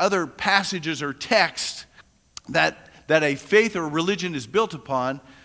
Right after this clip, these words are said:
uh, than, th-, other than the Quran. The Quran, and just to let you know, just to, before I, I, I spill out about the, the Bible, in the Quran, uh, it, it is written s-, like, six hundred years after Christ was here in this world,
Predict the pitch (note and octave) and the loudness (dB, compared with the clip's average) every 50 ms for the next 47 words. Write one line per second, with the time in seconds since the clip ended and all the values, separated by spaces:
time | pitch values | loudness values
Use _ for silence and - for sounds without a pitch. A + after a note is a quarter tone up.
0 | - - - - _ C3 C3 C3+ C3+ C3+ C3 C#3 D#3 D#3 C#3+ C3 B2+ - - - | -20 -20 -20 -8 _ 4 6 6 6 4 2 0 0 -2 -2 -6 -10 -10 -2 0
1 | F3 F3 E3 F3 D3 D#3 D3+ C#3+ C3+ C3 - - D3 C#3+ D3 C#3+ B2+ A#2 A2 A#2+ | 0 0 0 0 -2 -4 -4 -4 -6 -8 -8 -6 -4 -2 0 0 0 -2 -4 -8
2 | B2+ - - E3 E3 E3+ G3+ A#3+ G#3+ E3 D3 C#3+ D#3 E3 D3 - - - - D#3 | -10 -8 -6 0 2 4 4 4 4 2 0 0 -2 -6 -12 -20 -20 -8 -6 -4
3 | D#3+ F3 G#3+ G3 - G3+ F#3+ F#3+ F3 - - E3 D#3 C3+ C3 C#3 D#3 E3+ D#3 D#3+ | -2 -2 -4 -4 -2 0 0 0 0 -2 -4 -6 -4 -2 0 0 0 -2 -4 -8
4 | D3 - - C#3+ C3 C#3 D#3 C#3+ C3+ - _ - - - - E3+ C#3+ B2+ D3 C#3 | -10 -10 -10 -10 -10 -10 -14 -18 -20 -20 _ -20 -20 -20 -20 -12 -6 -4 -4 -2
5 | - E3+ C#3 B2+ B2 B2 - - B2 A#2 A#2 A#2 A2+ B2 B2 A#2+ A2+ - - - | 0 2 2 2 2 0 -4 -8 -8 -8 -8 -6 -4 -4 -4 -4 -6 -10 -10 -4
6 | - E3 D#3+ D#3+ E3 D#3+ D3 C3+ C3 C#3+ C#3+ C3+ - D3 C3 A#2 B2+ B2+ B2+ A#2 | 0 4 6 6 6 6 4 4 4 2 2 2 0 -6 -8 -8 -8 -8 -6 -2
7 | D3 D#3+ F3+ E3+ B2+ B2 B2+ A#2+ - - - - - - E3 F3 G#3 A#3+ A#3+ A#3 | 0 2 2 0 0 -4 -8 -10 -12 -18 -20 -20 -10 -2 0 0 0 0 -2 -4
8 | - - E3 D3+ C#3+ C3+ C3+ C#3 C#3+ D#3+ E3+ - - - - - - - D#3 D3+ | -4 -4 -2 0 2 4 4 4 2 0 -4 -10 -20 -20 -20 -20 -4 2 6 6
9 | D3+ D3 C#3+ C#3+ C#3 - F3 F3 F3 - - F3 E3 D#3+ D3+ C3 C3+ E3+ G3 F3+ | 6 6 2 -2 -6 -4 -4 -4 -4 -2 -2 -2 0 0 -2 0 0 0 0 0
10 | D#3 C#3 C#3 - - E3 C#3 C3 - - - - A#3 - - A3+ G#3+ G3 F3 D#3+ | -2 -4 -6 -4 -2 0 -2 0 -2 -2 -4 -4 -4 -2 -2 -2 -2 -2 -2 -4
11 | D3+ D#3+ E3+ E3 D3+ C3 E3+ - D3+ D#3 F3+ F#3+ - - F3+ D#3 - - - D#3+ | -2 0 2 2 2 0 -2 0 2 2 2 2 0 -6 -8 -8 -8 -6 0 2
12 | C#3+ C#3 C#3 C#3+ C3+ - - C3+ C3 B2 - - - E3+ D#3 D3+ D3+ D3 C#3 C3 | 4 4 4 2 -2 -6 -8 -8 -6 -6 -6 -6 -6 -4 -4 -2 -2 -4 -4 -6
13 | A#2+ A#2 - B2 A#2+ B2 C3+ D3+ F3+ F3+ | -8 -8 -8 -6 -4 -2 -2 -2 -2 -4